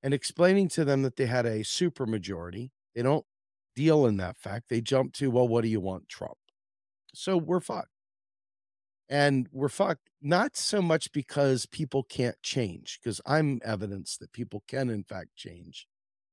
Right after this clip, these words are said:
Um, coming from the far right, um, doing my tour through the center, learning, learning, learning. And the more I learned, the more radicalized I became. But I'm also not one of those guys that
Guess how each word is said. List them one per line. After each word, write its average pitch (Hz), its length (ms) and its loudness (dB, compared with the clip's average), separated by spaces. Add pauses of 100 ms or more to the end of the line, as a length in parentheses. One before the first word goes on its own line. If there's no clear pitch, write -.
(220)
Um, 104 480 0 (100)
coming 127 280 -2
from 117 220 -4
the 104 80 -4
far 110 320 0
right, 120 380 0 (720)
um, 101 560 -6
doing 127 300 4
my 107 160 -2
tour 123 320 -2
through 117 240 -2
the 101 80 -2
center, 127 600 0 (120)
learning, 131 640 0 (140)
learning, 127 560 0
learning. 123 500 2
And 110 140 -4
the 104 40 -2
more 143 540 0
I 131 240 2
learned, 123 640 2 (760)
the 104 60 -8
more 117 260 2
radicalized 120 1000 0
I 101 160 -2
became. 104 560 -6 (840)
But 123 100 -6
I'm 151 120 -4
also 175 400 -4
not 139 240 -2
one 143 100 -2
of 127 80 -2
those 127 240 2
guys 120 460 -4
that - 180 -12